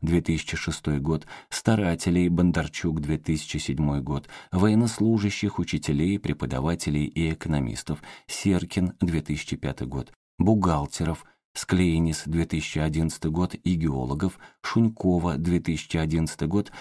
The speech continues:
свидетельствуют о том, что одним из основных условий освоения ранее приведённых профессий является именно освоение для каждого специалиста формирования профессионального образа жизни.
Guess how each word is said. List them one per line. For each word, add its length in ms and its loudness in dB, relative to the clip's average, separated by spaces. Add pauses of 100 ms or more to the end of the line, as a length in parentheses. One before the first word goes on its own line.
свидетельствуют 880 2
о 60 4
том, 240 2
что 200 -2
одним 360 4
из 100 -2
основных 540 0
условий 440 0
освоения 680 2 (220)
ранее 560 4
приведённых 600 2
профессий 500 -2
является 600 2
именно 480 4
освоение 840 0
для 180 0
каждого 400 -6
специалиста 800 -2 (260)
формирования 840 4
профессионального 960 -2
образа 500 -4
жизни. 480 -8